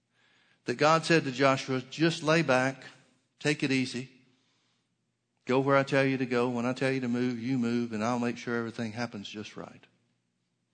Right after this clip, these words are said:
And if they think that, then they become disappointed and disillusioned because that's not the way it works with them. So then the enemy comes and brings condemnation and says, "Well, there must be something wrong with you."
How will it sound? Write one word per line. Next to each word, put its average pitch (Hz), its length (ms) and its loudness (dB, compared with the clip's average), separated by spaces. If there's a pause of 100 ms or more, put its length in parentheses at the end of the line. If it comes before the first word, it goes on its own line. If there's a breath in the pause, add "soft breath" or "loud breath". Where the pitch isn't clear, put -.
(2250)
And 127 160 2
if 123 160 0
they 120 80 0
think 233 340 2
that, 95 320 -2 (1040)
then 120 140 0
they 127 80 4
become 131 320 2
disappointed 139 640 2
and 127 140 2
disillusioned 135 600 0
because 127 340 0
that's 131 260 2
not 135 240 0
the 135 80 -2
way 127 160 2
it 117 100 -2
works 117 300 -6
with 104 140 -8
them. 175 280 2 (2000)
So 170 160 2
then 165 180 2
the 156 120 4
enemy 147 220 2
comes 151 320 2
and 135 80 2
brings 143 260 2
condemnation 135 680 2
and 120 80 -2
says, 123 240 -2
"Well, 123 100 -2
there 127 140 -2
must 139 200 -2
be 139 100 -4
something 131 380 -6
wrong 113 260 -2
with 101 140 -6
you." 185 360 -6